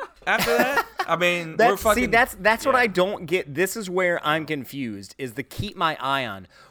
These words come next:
Speaker 2: What are you doing with the keeping the eye on them? Like, okay, you're keeping your eye on them. What if they start swimming towards you? What's your plan next?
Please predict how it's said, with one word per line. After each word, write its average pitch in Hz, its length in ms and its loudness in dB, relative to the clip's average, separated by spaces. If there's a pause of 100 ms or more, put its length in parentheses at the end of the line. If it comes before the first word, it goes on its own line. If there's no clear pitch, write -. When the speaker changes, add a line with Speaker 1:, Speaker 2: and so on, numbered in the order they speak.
Speaker 2:
What 151 360 0
are 269 60 0
you 226 240 -8
doing 131 920 -4
with 131 340 -6
the 147 120 -2
keeping 180 440 -8
the 156 160 -6
eye 151 280 -2
on 107 200 -8
them? 90 280 -18
Like, 107 300 -12 (760)
okay, 170 320 2
you're 165 220 -2
keeping 202 320 -8
your 160 160 -2
eye 165 180 0
on 120 120 -4
them. 101 120 -10
What 143 120 0
if 180 60 -2
they 190 100 -2
start 180 200 -6
swimming 170 320 -6
towards 110 240 -8
you? 101 80 -10
What's 127 320 -6
your 131 120 -6
plan 113 240 -8
next? - 420 -20